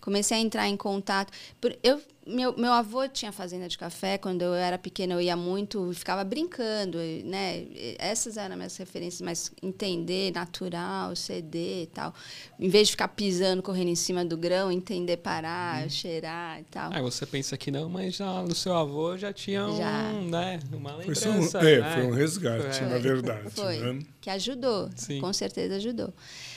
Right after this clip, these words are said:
Speaker 1: É, inclusive, ajudou, mas uma coisa que eu percebo, é, pelo menos pra mim, tem gente que, quando sabe que eu trabalho com café, acha que eu sou apaixonada pela bebida em si, que eu fico bebendo loucamente café, que é isso.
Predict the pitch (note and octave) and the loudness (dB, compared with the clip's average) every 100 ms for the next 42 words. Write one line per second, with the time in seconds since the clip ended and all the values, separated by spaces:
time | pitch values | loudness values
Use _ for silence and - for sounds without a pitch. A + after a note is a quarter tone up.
0 | - - - G3+ G3 G3 F#3+ F#3+ D#3+ - | -16 -10 4 8 10 10 10 8 6 4
1 | C4+ D4+ C4 D#4 D#4 C#4+ C4 - _ _ | 2 4 2 4 4 2 -2 -10 _ _
2 | _ - D4 C#4+ B3 A#3 C4 D4 - - | _ 2 2 2 -2 0 2 0 -2 0
3 | A3+ A#3 B3+ B3 - B3+ B3+ B3+ A#3+ G#3 | 2 4 4 2 2 2 2 0 0 -2
4 | - - A3 A#3+ A#3 G3 F3+ - - _ | 0 0 4 4 4 0 -4 -8 -16 _
5 | _ _ _ _ - E3 E3 D#3+ D#3+ F#3+ | _ _ _ _ -8 -2 0 0 0 -2
6 | G#3 C4 - - C#4 B3+ G#3+ G3+ F3 F3 | 0 0 0 0 2 2 2 0 -2 -6
7 | - - - _ _ _ _ - B3+ A3+ | -16 -20 -20 _ _ _ _ 0 2 2
8 | C4+ C#4+ C4+ - B3+ - - B3+ C4 B3+ | 0 0 -4 -2 -4 -4 -2 2 4 4
9 | - B3 B3 A#3 B3 B3+ G#3+ G3 G3+ G#3 | 4 2 2 2 0 2 2 2 0 -4
10 | F#3+ F3 - A#3 B3+ C4 G#3+ A3 A#3 A3 | -6 -6 0 4 6 6 6 4 0 0
11 | G#3+ A3 G#3+ G#3 G3+ A#3 C4+ C4+ A#3+ A#3+ | 0 0 2 2 2 2 2 2 2 2
12 | A#3 G#3 A3+ F#3 G#3+ G3 D#4 - C4 C#4+ | 2 4 4 4 0 0 -2 -2 0 0
13 | C#4+ D4 D4 B3 C4 B3 C4 B3+ B3+ - | 0 -4 -2 2 2 2 0 0 0 -2
14 | E4 A#3 C4+ C4+ - - F#3+ - D#3+ - | -2 0 0 0 -2 -4 -6 -2 -2 -2
15 | - A3 C4 F3 - | -2 -2 0 0 -2